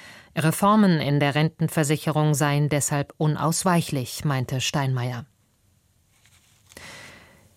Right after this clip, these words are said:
Die Antidiskriminierungsbeauftragte des Bundes Attermann will den rechtlichen Schutz von Frauen vor sexueller Belästigung im Alltag ausweiten.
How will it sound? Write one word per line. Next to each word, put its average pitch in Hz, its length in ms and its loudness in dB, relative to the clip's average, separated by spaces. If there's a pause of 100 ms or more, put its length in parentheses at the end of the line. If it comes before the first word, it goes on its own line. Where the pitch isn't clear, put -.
(200)
Die 220 160 4
Antidiskriminierungsbeauftragte 214 1900 0
des 135 200 -2
Bundes 143 360 -2
Attermann 165 640 2 (380)
will 190 160 4
den 196 180 4
rechtlichen 202 420 0
Schutz - 280 -2
von 180 240 2
Frauen 180 460 2
vor 175 300 0
sexueller 170 640 0
Belästigung 170 720 0
im 143 180 0
Alltag 147 640 -2
ausweiten. 147 720 -2